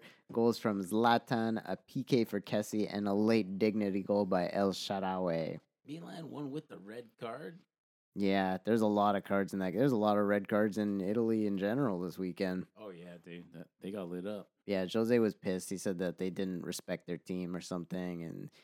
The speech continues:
Speaker 1: he was very mad about the whole affair.
Speaker 2: You think the refs didn't ex-, you respect the team or the other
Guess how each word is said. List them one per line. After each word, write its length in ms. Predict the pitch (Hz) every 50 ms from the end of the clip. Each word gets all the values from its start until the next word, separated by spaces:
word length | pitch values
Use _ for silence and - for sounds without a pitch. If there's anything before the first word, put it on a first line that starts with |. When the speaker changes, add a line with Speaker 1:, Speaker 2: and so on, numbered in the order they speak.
| _ _ -
Speaker 1:
he 40 | 135
was 40 | 131
very 200 | 110 117 110 101
mad 240 | 92 90 87 87 85
about 220 | 80 90 87 85 -
the 80 | 180
whole 200 | - - 95 -
affair. 400 | - - - 85 87 80 78 - - _ _ _ _ _ _ _
Speaker 2:
You 60 | 98
think 240 | 95 - - 101 98
the 80 | 92 90
refs 400 | 80 78 80 87 98 - - -
didn't 220 | - 107 101 104 107
ex-, 140 | 101 - _ _ _ _ _ _ _ -
you 80 | 90 90
respect 320 | 92 - - 107 104 - _ -
the 60 | 113
team 180 | 113 120 113 101
or 80 | 90 85
the 160 | 80 80 78 76 73 - 80
other 140 | 85 87